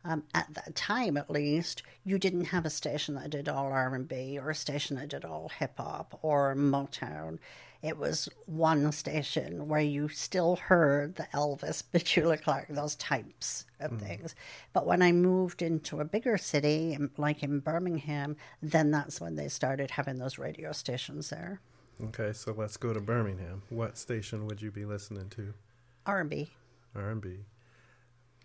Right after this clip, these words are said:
Speaker 1: I did
Speaker 2: R and B
Speaker 1: s-
Speaker 2: and R and B.
Speaker 1: And I did start, um, listening to some rock also, since that was,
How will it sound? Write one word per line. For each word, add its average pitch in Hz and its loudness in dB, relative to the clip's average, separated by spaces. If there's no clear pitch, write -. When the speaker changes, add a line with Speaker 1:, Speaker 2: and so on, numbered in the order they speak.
Speaker 1:
I 110 4
did 117 6
Speaker 2:
R - -
and - 0
B 113 -2
Speaker 1:
s- 120 -6
Speaker 2:
and 87 -12
R 101 -4
and 113 -2
B. 85 -8
Speaker 1:
And 185 6
I 185 10
did 185 2
start, 202 6
um, 156 6
listening 151 2
to 156 -2
some 143 -2
rock 139 -4
also, 151 0
since 165 -2
that 160 0
was, 156 2